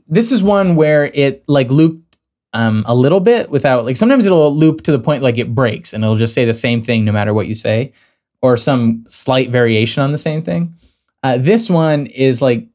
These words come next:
just slightly different, and I just found it kind of funny.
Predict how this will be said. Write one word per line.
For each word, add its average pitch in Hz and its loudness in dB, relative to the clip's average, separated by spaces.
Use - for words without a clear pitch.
just 135 -2
slightly 143 0
different, 117 -2
and 120 -2
I 117 0
just 113 -6
found 113 -2
it 107 -6
kind 117 -6
of 107 -6
funny. 110 -6